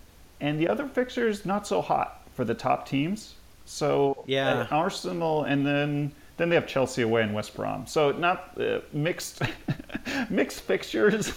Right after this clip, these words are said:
Speaker 1: <laughs> on them, on Arsenal and Liverpool way,
Speaker 2: Yeah.
Speaker 1: you know. So, but it could be a punt, um, a little bit. You know, Lacazette's lurking. Ramsey is had a lot of chances. <laughs> Um, so, you know.
Speaker 2: Yeah,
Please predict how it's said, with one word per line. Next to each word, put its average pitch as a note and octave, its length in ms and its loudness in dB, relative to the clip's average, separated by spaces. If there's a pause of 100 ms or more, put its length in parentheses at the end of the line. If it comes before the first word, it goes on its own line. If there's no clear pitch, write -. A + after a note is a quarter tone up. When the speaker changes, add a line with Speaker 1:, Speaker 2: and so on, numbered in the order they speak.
(120)
Speaker 1:
<laughs> G3+ 160 2
on E3 180 2
them, D#3+ 320 0
on D3 160 -2
Arsenal D#3+ 300 0
and C#3+ 80 0
Liverpool D#3 480 0
way, D3+ 160 0
Speaker 2:
Yeah. C#3+ 160 -4
Speaker 1:
you D#3+ 160 -8
know. D3 220 -2 (680)
So, D#3+ 180 2
but D#3+ 340 2
it - 80 -8
could A3 140 -2
be C4 100 0
a A#3+ 60 2
punt, E3 400 -2 (140)
um, B2 580 4
a A#2+ 40 0
little A#2+ 200 2
bit. G#2+ 280 -4
You B2 120 0
know, A2 160 0
Lacazette's C#3+ 680 -2
lurking. D3 960 -4
Ramsey F#3 840 -2 (100)
is A#2+ 800 -2 (140)
had B2 180 0
a A2+ 40 4
lot C3 280 0
of E3 80 -4
chances. F#3 800 -2 (240)
<laughs> - 200 2
Um, F#3+ 500 4
so, C3+ 340 2
you D3 120 -2
know. C3+ 100 -6
Speaker 2:
Yeah, D3 320 0